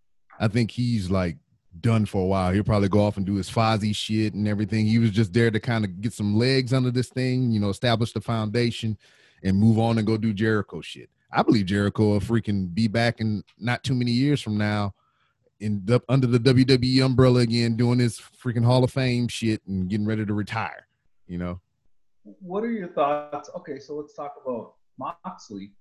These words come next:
Speaker 2: How do you like him as a
Speaker 1: Well,
Speaker 2: fan, as a face?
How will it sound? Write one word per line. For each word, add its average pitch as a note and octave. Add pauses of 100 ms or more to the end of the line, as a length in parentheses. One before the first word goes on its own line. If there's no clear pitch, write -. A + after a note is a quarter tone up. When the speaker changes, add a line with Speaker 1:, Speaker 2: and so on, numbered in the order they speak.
(120)
Speaker 2:
How C3
do B2+
you C3
like A#2
him B2 (1300)
as B2+
a -
Speaker 1:
Well, G#3
Speaker 2:
fan, G#3+
as -
a - (200)
face? G#2+